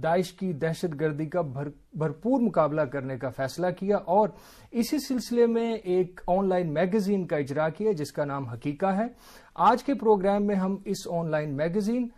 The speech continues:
اور مسلم کمیونٹی کی جانب سے کیے گئے دیگر اقدامات، اقدامات پر گفتگو کریں گے۔ میرے ساتھ اسٹوڈیو میں تشریف رکھتے ہیں میرے مہمان نسیم صدیقی، آ، آپ سینئر اینالسٹ ہیں۔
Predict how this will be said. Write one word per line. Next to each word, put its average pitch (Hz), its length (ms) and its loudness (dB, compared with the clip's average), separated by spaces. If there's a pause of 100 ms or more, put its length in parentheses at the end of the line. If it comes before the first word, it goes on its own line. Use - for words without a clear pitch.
(160)
اور 226 260 6 (320)
مسلم 254 440 0
کمیونٹی 220 440 2
کی 180 160 -4
جانب 156 340 -2
سے 165 180 -6
کیے 156 280 -4
گئے 165 100 2
دیگر 185 480 4
اقدامات، 147 500 0 (340)
اقدامات 160 560 2
پر 160 180 -4 (180)
گفتگو 160 480 -2
کریں 110 320 -6
گے۔ 101 60 -14 (600)
میرے 160 180 -2
ساتھ 233 320 0
اسٹوڈیو 269 440 0
میں 285 140 0
تشریف 185 460 -4
رکھتے 156 280 -2
ہیں 156 100 -4
میرے 147 300 -2 (100)
مہمان 156 640 -2
نسیم 147 340 -6
صدیقی، 147 540 -4 (640)
آ، 139 420 -4
آپ 143 160 -2
سینئر 180 400 0
اینالسٹ 170 480 -2
ہیں۔ 254 120 0